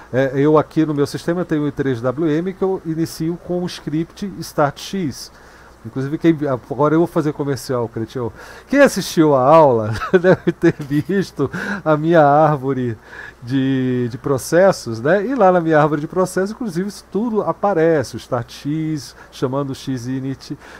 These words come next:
e chamando o Xorg, e por aí vai, né? E chamando o ambiente gráfico.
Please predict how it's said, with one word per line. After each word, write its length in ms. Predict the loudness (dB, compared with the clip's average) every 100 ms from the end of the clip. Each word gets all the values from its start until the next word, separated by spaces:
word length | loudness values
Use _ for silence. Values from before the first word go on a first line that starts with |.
| -10
e 60 | -10
chamando 600 | -4 -4 -2 -2 -2 -6
o 60 |
Xorg, 720 | -12 -6 -2 0 -2 -4 -6 -6
e 160 | -4 -4
por 180 | -2 -2
aí 120 | -2
vai, 320 | -2 -4 -4
né? 240 | -4 -4 -8 -10
E 80 | -8
chamando 480 | -4 -4 -2 -2 -4
o 140 | -4
ambiente 340 | -4 -4 -6 -6
gráfico. 480 | -4 -4 -4 -12